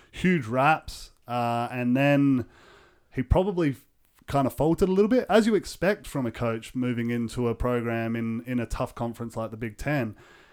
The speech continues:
And now we're starting to see that he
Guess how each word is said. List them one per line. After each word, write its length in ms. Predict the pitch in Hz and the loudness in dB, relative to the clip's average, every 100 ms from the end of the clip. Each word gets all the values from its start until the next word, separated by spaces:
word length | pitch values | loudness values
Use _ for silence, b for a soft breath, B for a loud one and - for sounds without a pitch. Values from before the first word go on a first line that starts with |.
| b b | b b
And 360 | 147 156 151 - | -2 0 0 -2
now 380 | 143 143 165 175 | -2 4 6 8
we're 140 | 160 139 | 6 2
starting 380 | 151 139 131 113 | 2 2 2 -2
to 60 | |
see 600 | - 143 139 123 110 107 _ - | -4 2 4 4 0 -8 _ -8
that 500 | 120 120 120 - - - - | -2 -2 -2 -8 -16 -18 -6
he 500 | 131 127 123 120 117 | 0 2 4 2 -2